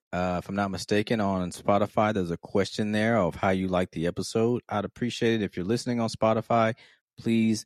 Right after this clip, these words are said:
answer that question. It will give, it's a nice feedback for us. It lets us know what things you like, which things you're not liking, and how to proceed better with better,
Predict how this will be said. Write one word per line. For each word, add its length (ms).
answer 300
that 200
question. 440
It 160
will 300
give, 400
it's 220
a 40
nice 240
feedback 400
for 180
us. 280
It 60
lets 260
us 160
know 480
what 300
things 220
you 100
like, 280
which 120
things 260
you're 100
not 240
liking, 400
and 100
how 100
to 80
proceed 420
better 240
with 200
better, 360